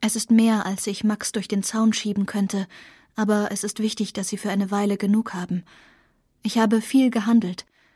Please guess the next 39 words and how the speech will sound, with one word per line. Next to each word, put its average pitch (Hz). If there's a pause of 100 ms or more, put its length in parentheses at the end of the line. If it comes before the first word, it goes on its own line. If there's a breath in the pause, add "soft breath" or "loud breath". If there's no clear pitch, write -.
(120)
Dinge 240
gesammelt, 220
um 196
sie 202
in 190
Gebrauchtwarenläden 214
zu 208
verkaufen, 202 (440 loud breath)
und 214
manchmal 254
in 214
Mülltonnen 208
besserer 185
Häuser 208
Sachen 214
gefunden, 220 (340 loud breath)
die -
ich -
waschen, 302 (240 soft breath)
nähen 220
und 226
reparieren 214
konnte. 165 (840)
Jetzt, - (360 loud breath)
wo 208
das 185
Essen 202
knapp 220
wird, 202 (420 loud breath)
muss 202
ich 202
wieder 202
losziehen, 202
um 185
die 185
besten 190
Preise 208
zu -
erzielen. 175